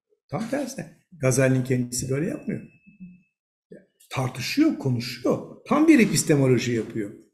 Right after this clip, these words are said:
En sonunda belki, e, Descartes'in vardığı gibi açık ve seçik bilginin ve rasyonel, akılcı bir bilginin ne olduğunu söylemek durumunda kalmıştı Descartes, Cogito'yla. Burada da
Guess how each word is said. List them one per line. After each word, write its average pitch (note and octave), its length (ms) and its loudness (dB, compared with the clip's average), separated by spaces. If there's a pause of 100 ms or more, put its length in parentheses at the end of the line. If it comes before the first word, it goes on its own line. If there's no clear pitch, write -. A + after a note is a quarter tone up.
(420)
En G3 160 8
sonunda F3+ 480 6
belki, E3+ 680 4 (640)
e, - 60 -6 (500)
Descartes'in D#3+ 640 2
vardığı D3+ 360 6
gibi D3+ 280 2
açık - 360 -6
ve D3+ 60 2
seçik C#3+ 460 -6
bilginin C3+ 500 0
ve B2+ 120 2
rasyonel, C#3 640 2 (300)
akılcı C#3+ 480 -2
bir B2+ 180 -2
bilginin B2+ 500 0
ne E3+ 100 6
olduğunu C3 440 2
söylemek C3 480 0 (640)
durumunda C3 500 2
kalmıştı C3 640 -2 (200)
Descartes, - 480 -8
Cogito'yla. A2+ 880 -4 (840)
Burada G#2 260 -4
da - 320 -12